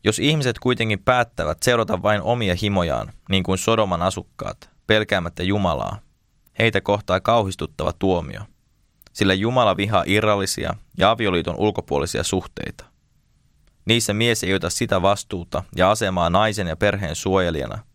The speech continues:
johon Jumala on hänet asettanut. "Minä vihaan hylkäämistä", sanoo Herra. Sodoma ja Gomorra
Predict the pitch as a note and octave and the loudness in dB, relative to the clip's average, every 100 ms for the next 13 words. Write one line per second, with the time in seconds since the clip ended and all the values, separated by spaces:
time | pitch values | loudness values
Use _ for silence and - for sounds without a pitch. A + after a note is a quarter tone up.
0 | _ _ _ - G2+ G2 G#2+ A2+ F#2+ E2 | _ _ _ -4 0 2 2 2 2 2
1 | F2 E2+ - F#2 F2 _ - - - _ | 0 -2 -2 -4 -4 _ -16 -14 -20 _
2 | _ _ _ _ _ _ _ _ _ _ | _ _ _ _ _ _ _ _ _ _
3 | _ _ _ G#2+ A2+ G#2 C3 B2 F#2 F2 | _ _ _ 2 2 2 2 4 2 2
4 | A2 F#2 - A#1+ G1+ - - - _ _ | 0 0 -2 -6 -6 -12 -14 -20 _ _
5 | _ - F2+ D#2+ F2 F2+ - - - _ | _ 0 2 2 2 0 0 -8 -10 _
6 | _ _ _ _ _ _ _ _ _ _ | _ _ _ _ _ _ _ _ _ _
7 | _ _ _ _ _ _ _ _ _ - | _ _ _ _ _ _ _ _ _ -20
8 | - A2+ B2+ C3+ A2 G2 G2 A#2 G#2+ F#2 | -2 2 2 2 2 2 2 2 2 0
9 | D2 | -4